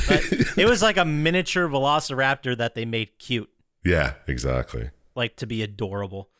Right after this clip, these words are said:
Speaker 1: And we'll get to him, but they get on this fucking tandem zip line. The, the Goombas and everybody are, are shooting fireballs at them.
Speaker 2: Right, what easily could have just made that the fucking flower. Fire flower.
Speaker 1: Oh, that could have. Get, like, some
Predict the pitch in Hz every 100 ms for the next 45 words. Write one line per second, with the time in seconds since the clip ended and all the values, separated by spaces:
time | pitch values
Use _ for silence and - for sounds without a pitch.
0 | _ _ 214 262 190 123 117 95 131 160
1 | 165 233 208 175 - 180 170 - 151 147
2 | 131 123 120 123 120 120 147 143 151 147
3 | 131 - _ 170 233 226 190 156 135 139
4 | 160 151 143 127 123 131 127 - 175 165
5 | 131 - - 143 160 175 131 117 107 107
6 | 90 - 98 107 _ _ - 98 101 110
7 | 107 120 - - - - - 104 110 98
8 | 92 98 90 82 92 90 85 82 - 90
9 | - 73 87 87 78 73 76 _ _ _
10 | - - 80 73 - 64 69 - 123 117
11 | 92 90 - - 117 117 98 - 131 -
12 | - -